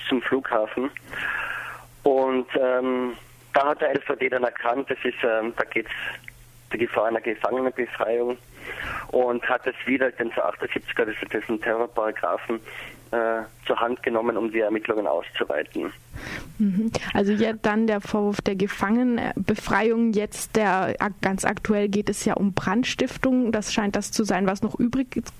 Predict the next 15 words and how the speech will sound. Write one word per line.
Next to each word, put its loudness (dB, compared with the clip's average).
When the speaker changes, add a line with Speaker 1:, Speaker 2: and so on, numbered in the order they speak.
Speaker 2:
geblieben 4
ist. 0
Habt -2
Speaker 1:
Genau, 4
Speaker 2:
ihr 4
Speaker 1:
das -2
Speaker 2:
den, 2
habt 0
ihr 4
den 2
Eindruck, 0
dass 0
immer 4
neue 4
Vorwürfe, 0